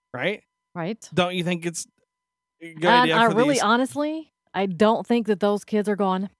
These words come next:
Speaker 2: "Hmm, maybe I should take better care of my health, and I'm gonna go get a vaccination."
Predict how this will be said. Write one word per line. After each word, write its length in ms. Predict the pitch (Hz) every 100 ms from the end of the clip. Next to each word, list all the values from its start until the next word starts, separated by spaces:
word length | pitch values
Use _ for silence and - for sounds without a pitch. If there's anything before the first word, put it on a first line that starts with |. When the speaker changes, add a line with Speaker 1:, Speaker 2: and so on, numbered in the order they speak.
| -
Speaker 2:
"Hmm, 220 | 311 233 185 _ _ _ _ _ -
maybe 320 | 294 370 381
I 200 | 277 254
should 380 | - 185 170 165 _
take 340 | 151 214 180
better 260 | 160 190 196
care 520 | - - 196 185 185
of 160 | 170 156
my 180 | 156 143
health, 760 | 131 - 185 185 143 165 - _ _ -
and 100 | 156
I'm 180 | 147 214
gonna 160 | 196 151
go 100 | 156
get 160 | 160
a 40 | 143
vaccination." 880 | 143 151 - 151 175 - - 156